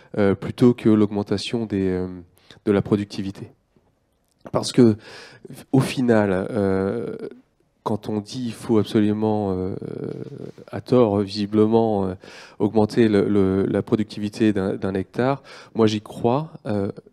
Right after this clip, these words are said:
j'y, j'y crois dans des contextes où, euh, l'augmente-, enfin, les agriculteurs viennent empiéter sur les surfaces forestières pour pouvoir augmenter,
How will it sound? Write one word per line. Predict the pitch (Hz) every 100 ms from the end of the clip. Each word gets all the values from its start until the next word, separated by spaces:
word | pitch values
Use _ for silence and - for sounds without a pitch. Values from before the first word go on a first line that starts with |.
| _ _ _ - - _ _ _ -
j'y, | 101 -
j'y | 104 104
crois | - - 123 147 151 _ - - -
dans | - 127 110
des | 101 107
contextes | 123 113 135 151 - -
où, | 120 127 143 - _ -
euh, | 98 95 98
l'augmente-, | 110 110 107 110 - -
enfin, | - 95 87 - - _ _ _ _ - -
les | 101 95 101 110
agriculteurs | - 123 117 107 - 113 123 131
viennent | 101 101 104 110
empiéter | 117 - 117 127
sur | - 101
les |
surfaces | 98 104 120 104
forestières | - 101 95 - 117 -
pour | - -
pouvoir | - 98 98 104 117 -
augmenter, | 120 104 101 98 - 113